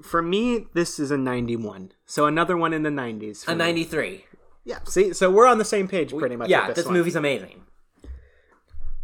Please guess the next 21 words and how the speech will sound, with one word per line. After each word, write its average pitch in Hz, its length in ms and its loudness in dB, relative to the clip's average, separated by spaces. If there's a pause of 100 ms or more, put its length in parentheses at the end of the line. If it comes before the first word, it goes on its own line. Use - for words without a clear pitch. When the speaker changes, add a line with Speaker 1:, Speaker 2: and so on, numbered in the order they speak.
(160)
Speaker 1:
Shall 180 300 0
we 175 160 0
get 175 320 0
to 170 240 0 (300)
quite - 320 -4
possibly 170 560 0
the 139 80 -6
most 139 280 -6
popular 131 460 -4
movie, 113 500 -8 (280)
uh, 110 460 -10 (340)
in 110 380 -10
this 113 260 -8
little 113 240 -6
era? 101 300 -10 (420)
Speaker 2:
Yes. - 460 -14 (320)
Speaker 1:
Which 120 160 -8
is 113 100 -10
The 127 100 -4
Lion 131 360 0
King. 113 240 -14